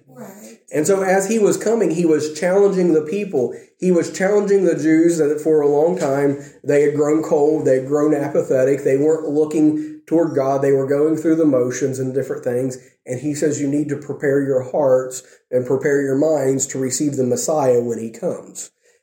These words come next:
Speaker 2: And so people were hearing his message. They were ready for the Messiah to come. They had heard the stories, but they had grown indifferent to them because, uh, basically they were saying, "We've heard that our entire lives. We've heard it for generations.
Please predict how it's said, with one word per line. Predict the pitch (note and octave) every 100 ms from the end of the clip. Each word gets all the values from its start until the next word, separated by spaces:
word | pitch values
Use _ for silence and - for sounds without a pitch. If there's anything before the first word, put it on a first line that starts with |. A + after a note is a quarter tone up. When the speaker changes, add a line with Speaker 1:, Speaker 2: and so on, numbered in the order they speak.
| -
Speaker 2:
And | D3 D3
so | E3
people | - G#3+ F#3 G#3+
were | E3+ D3
hearing | E3 G3 G3
his | G3 G3
message. | D3 B2+ B2+ C3+ C3+ - - _
They | C#3+ F3
were | F#3 D#3+
ready | C#3+ F3+ G#3
for | F3+ F3 D#3+
the | C#3+
Messiah | C#3 C#3 C3 A#2+ A2+
to | A2
come. | B2 G2
They | A#2 C3+
had | B2+
heard | E3+ F3 F3 - - _
the | C3+
stories, | C3+ - G#3 G#3+ F3 D#3
but | D3+
they | D#3+ D#3+
had | D3+
grown | D#3 F3 E3
indifferent | D3+ C#3+ F#3+ G3 D#3+
to | - C#3+
them | C3+
because, | D3 C#3+ C#3+ C#3 C3+ - - _ -
uh, | C3+ C3 C3 C3
basically | C#3 F3 F#3 - E3
they | D#3
were | D3 C#3+
saying, | E3 D3 D3
"We've | C#3+ C#3
heard | F3 E3
that | D#3+
our | D#3 C#3+
entire | C3+ - D3 C3 B2+
lives. | D#3 D#3+ D3 D3 D3 - - -
We've | C3+ C#3+
heard | D#3
it | D3+
for | - C#3+
generations. | D#3+ D3 D3 D3 D3+ D3+ D3 D3